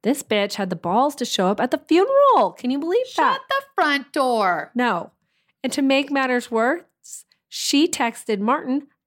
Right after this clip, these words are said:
Speaker 1: naughty pictures during the service.
Speaker 2: You know, I always think, too, when they try to bury them, like, within a hot minute,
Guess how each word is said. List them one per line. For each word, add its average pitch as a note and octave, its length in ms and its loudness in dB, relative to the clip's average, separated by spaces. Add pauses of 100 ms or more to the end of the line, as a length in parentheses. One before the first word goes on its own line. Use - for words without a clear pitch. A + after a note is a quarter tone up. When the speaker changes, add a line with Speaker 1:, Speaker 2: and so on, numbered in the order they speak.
Speaker 1:
naughty D#4+ 600 2
pictures F4 880 0
during C#4+ 680 0 (220)
the C#4+ 200 2
service. D4 1080 -2
Speaker 2:
You B3 140 -2
know, C4 180 2
I A3 160 0
always G#3+ 320 -2
think, G#3 240 -4
too, G3+ 200 2
when G3 140 0
they F#3 120 -4
try F#3+ 220 -4
to F#3 320 -6 (100)
bury F#3 280 0
them, F#3+ 240 0
like, F#3 280 -2
within F3+ 360 -2
a E3+ 240 -4 (120)
hot F#3+ 300 -2
minute, F#3 400 -2